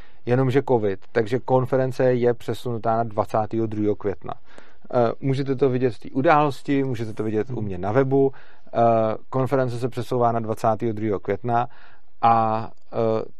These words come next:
Speaker 1: doufám, že dvacátého druhého května už jako, už to jako vyjde.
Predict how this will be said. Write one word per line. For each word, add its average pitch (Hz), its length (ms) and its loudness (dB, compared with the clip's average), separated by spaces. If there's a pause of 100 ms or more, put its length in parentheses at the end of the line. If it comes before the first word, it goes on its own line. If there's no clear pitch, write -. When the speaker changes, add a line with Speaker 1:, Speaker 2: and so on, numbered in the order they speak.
Speaker 1:
doufám, 127 420 6
že 127 80 2
dvacátého 120 400 4
druhého 117 200 2
května 113 340 -2
už - 200 -6
jako, 107 220 -4 (680)
už - 160 -10
to - 80 -4
jako 104 180 -2
vyjde. 104 420 -2